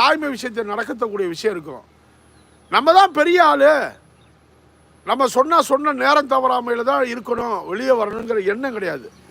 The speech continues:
ஒரு ஆபீஸ்ல வேலை செய்றாங்க ஒரு பெண்ணு, திடீர்னு வயிறு வலி வந்துருச்சு. அந்த பெண்ணுக்கு வயிறு வலி வந்துட்டு அந்த பெண்ணை என்ன பண்ணணும்னு பார்த்தா, நிச்சயமா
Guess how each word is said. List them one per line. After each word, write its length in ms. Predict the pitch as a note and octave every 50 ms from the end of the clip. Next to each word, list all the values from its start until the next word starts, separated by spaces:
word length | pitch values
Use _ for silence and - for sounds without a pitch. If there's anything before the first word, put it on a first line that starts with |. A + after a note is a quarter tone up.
| - - - _ _ _ _ _ -
ஒரு 80 | - G#3+
ஆபீஸ்ல 440 | A#3 D4 F4 F#4+ F4+ D4 - E4 C4+ C4
வேலை 120 | D4 D#4 B3+ G3+
செய்றாங்க 300 | C4+ B3+ B3 A3 A3+ A3+ G#3
ஒரு 80 | F#3+ E3 E3+
பெண்ணு, 260 | G#3+ A3+ A#3 A3 G#3 - - _ _ _ _ _ _ _ - _ _ _ _ - -
திடீர்னு 520 | D#3+ A#3 C4+ D4 D#4+ F4+ F#4+ G4 F#4+ D#4
வயிறு 300 | C4 C4 C4+ D#4 F4+ F4+ D4+
வலி 160 | C4+ B3+ A3+
வந்துருச்சு. 480 | G#3 G3+ G3+ A3+ G#3+ F#3+ - - E3+ D3+ - - - - - - - - - - _ - - - - _ - - - - _ - - - -
அந்த 180 | - C4 C#4 C4+
பெண்ணுக்கு 380 | G#3 C4+ D#4+ F#4 F#4+ F4 F4 D4
வயிறு 320 | C4+ C4+ D4 F4 F#4 F4+ E4
வலி 140 | D4 C#4+ C4+
வந்துட்டு 320 | C4 B3 B3+ C4+ D4+ C#4+
அந்த 120 | C4+ B3+ G3+ -
பெண்ணை 180 | C4+ D4+ D#4+ C#4+ C4 B3
என்ன 120 | C4 C#4+ C#4 A#3+ A3
பண்ணணும்னு 360 | A#3 A3+ A3+ A3 G#3+ G3+ F3 F#3+
பார்த்தா, 240 | F3+ D#3+ D#3 E3+ F#3 G3+ G#3+ G#3 - - -
நிச்சயமா 560 | E3+ G3+ F#3+ - D4+ C#4+ B3 G#3+ F#3 F3+ F#3+